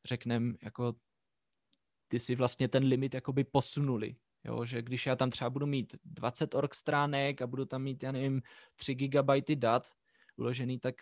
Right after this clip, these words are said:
tak to je váš nový limit a když vy byste chtěli na-, vytvořit další dokument nebo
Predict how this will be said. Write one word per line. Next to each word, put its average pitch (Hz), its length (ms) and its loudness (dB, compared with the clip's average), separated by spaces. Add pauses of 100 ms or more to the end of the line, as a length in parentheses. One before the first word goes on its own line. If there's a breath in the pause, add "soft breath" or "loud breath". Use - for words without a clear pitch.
tak - 180 -4
to 143 180 6
je 143 180 8
váš 131 360 0
nový 135 260 -2
limit 127 440 0
a 135 80 -10
když 120 260 -8
vy 131 120 -4
byste 135 300 -4
chtěli 139 220 -4
na-, 135 200 -2 (160)
vytvořit 131 380 -6
další 165 320 2
dokument 156 640 -2
nebo 120 380 -2